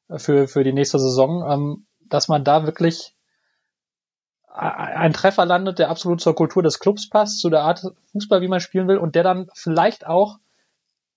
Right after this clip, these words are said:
das ist das, das, das Traurige ja, dass man beim B V B kaum noch wirklich so richtig viel Zeit geben kann, einem Trainer. Das muss man ja auch sagen. Also wenn jetzt zum Beispiel, Stichwort Marco Rose, wenn der nach Gladbach,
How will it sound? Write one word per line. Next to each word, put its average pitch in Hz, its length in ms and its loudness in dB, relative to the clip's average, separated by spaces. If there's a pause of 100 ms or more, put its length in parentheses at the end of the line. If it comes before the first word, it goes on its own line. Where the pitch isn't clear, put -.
(520)
das 156 140 2
ist 147 60 -4
das, 160 200 2
das, - 200 -8
das 147 160 2
Traurige 180 380 0
ja, 151 100 2
dass 147 140 -4
man 156 200 -6
beim 147 160 2
B 156 100 -2
V 160 140 0
B 160 140 0
kaum 160 280 0
noch 170 180 2
wirklich 165 300 -2
so 151 160 -2
richtig 190 300 0
viel 139 160 -2
Zeit 131 360 0
geben 147 280 2
kann, 113 280 -6
einem 117 200 -10
Trainer. 123 280 -4
Das 120 120 -2
muss 139 140 -8
man 147 100 0
ja 131 60 0
auch 156 140 2
sagen. 123 280 2
Also 127 200 -2
wenn 135 100 -2
jetzt 143 120 -6
zum 139 100 -4
Beispiel, 143 340 0 (460)
Stichwort 143 360 0
Marco 139 220 2
Rose, 147 360 2
wenn 131 120 0
der 139 100 0
nach 131 160 -2
Gladbach, 165 440 0